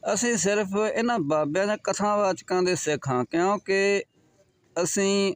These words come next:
ਆਪਣੇ ਗੁਰੂਆਂ ਵੱਲੋਂ ਕਹੀ ਹੋਈ ਇੱਕ ਗੱਲ ਵੀ ਨਹੀਂ ਮੰਨਦੇ, ਪਰ ਇਹਨਾਂ ਬਾਬਿਆਂ ਦੁਆਰਾ ਕਹੀਆਂ ਹੋਈਆਂ ਗੱਲਾਂ ਨੂੰ ਸੱਚ ਮੰਨ ਲੈਂਦੇ ਹਾਂ।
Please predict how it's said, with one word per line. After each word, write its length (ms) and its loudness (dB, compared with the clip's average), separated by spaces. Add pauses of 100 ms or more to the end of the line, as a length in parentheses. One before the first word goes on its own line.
ਆਪਣੇ 560 0
ਗੁਰੂਆਂ 420 2
ਵੱਲੋਂ 540 2 (1300)
ਕਹੀ 420 2
ਹੋਈ 400 4 (640)
ਇੱਕ 280 -2
ਗੱਲ 320 2
ਵੀ 160 4
ਨਹੀਂ 220 2
ਮੰਨਦੇ, 400 2 (1000)
ਪਰ 100 0 (180)
ਇਹਨਾਂ 300 0
ਬਾਬਿਆਂ 580 0
ਦੁਆਰਾ 460 2
ਕਹੀਆਂ 480 -2
ਹੋਈਆਂ 280 2
ਗੱਲਾਂ 400 2
ਨੂੰ 380 4
ਸੱਚ 360 -4
ਮੰਨ 320 2
ਲੈਂਦੇ 280 0
ਹਾਂ। 160 -2